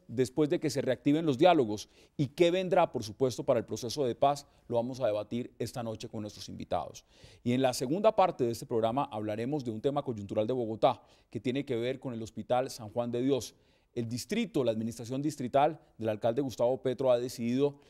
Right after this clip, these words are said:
comprar el hospital e invertir cerca de ciento cincuenta mil millones de pesos. En el Consejo, por supuesto, hay críticas a esta compra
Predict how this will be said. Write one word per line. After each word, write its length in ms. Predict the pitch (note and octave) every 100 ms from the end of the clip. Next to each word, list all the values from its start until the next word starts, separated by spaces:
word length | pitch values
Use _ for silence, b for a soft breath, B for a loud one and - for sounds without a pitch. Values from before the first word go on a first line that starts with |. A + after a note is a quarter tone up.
| b b
comprar 480 | - C3 A#2+ G3+ G3
el 100 | D3
hospital 500 | A#2+ - A2+ B2 C3+
e 20 |
invertir 600 | C3+ A#2 A2 G#2+ C3+ C#3 b b b
cerca 460 | - C3+ B2 D3
de 80 | B2+
ciento 480 | - D#3+ D#3+ D3+ E3+
cincuenta 520 | - A#2+ A#2 G#2+ G#2+
mil 360 | A2 A#2+ C3 -
millones 680 | A2 G#2 A2+ A2+ A2+ G#2+ G#2
de 100 | G#2+
pesos. 480 | A#2+ A#2+ - F#2 - b b b b
En 80 | G#2+
el 100 | A2+
Consejo, 420 | A#2 A2 D#3 D3
por 120 | C#3+
supuesto, 560 | A2 G#2 C3+ B2+ - -
hay 160 | A#2+ B2
críticas 680 | - F3+ - B2 B2 G#2 -
a 120 | - A2
esta 240 | G#2+ C3
compra 460 | - C3 C#3 C#3+